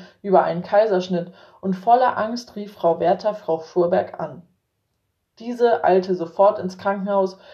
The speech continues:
schimpfte die Ärzte aus und setzte sich zu Frau Werther ans Bett. Wer Frau Fuhrberg kannte, wusste, dass sie die lustigsten Geschichten erzählen konnte. Und Frau Werther quietschte so laut wie noch nie,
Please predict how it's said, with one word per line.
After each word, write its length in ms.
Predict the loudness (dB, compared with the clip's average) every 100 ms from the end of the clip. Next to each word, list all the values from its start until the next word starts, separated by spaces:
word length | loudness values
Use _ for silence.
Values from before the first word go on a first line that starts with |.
| -20 -8
schimpfte 460 | -6 -6 -8 -6
die 140 | -4 0
Ärzte 440 | 0 -2 -2 2
aus 260 | 2 0 -6
und 220 | -8 0
setzte 460 | 2 2 -4 -6
sich 180 | -4 -6
zu 120 | -8
Frau 280 | -4 -2 0
Werther 380 | 0 -2 -4 -8
ans 240 | -8 -6
Bett. 300 | -4 -4 -8 _ _ _ _ _ _ _ _ _ _ _ _ _ _ _ _ _ _ _ _ _ _
Wer 120 | -4
Frau 180 | 0 0
Fuhrberg 460 | 0 -2 2 0 0
kannte, 520 | -6 -6 -4 -6 -2
wusste, 680 | -2 -4 -2 0 0 -2 -18 _
dass 200 | -4 -4
sie 120 | -4 -4
die 140 | 0
lustigsten 640 | 0 0 -4 -12 -12 -12 -12
Geschichten 460 | -8 -8 -8 -12
erzählen 520 | -12 -12 -12 -12 -12
konnte. 480 | -12 -12 -10 -12 -14 _ _ _ _ _ _ _ _ _
Und 160 | -2 0
Frau 240 | 2 6
Werther 280 | 6 6 2
quietschte 540 | -2 -12 -14 -6 -2
so 140 | 4 6
laut 340 | 6 6 0
wie 80 | -2
noch 240 | -2 -2
nie, 300 | -8 -8 -8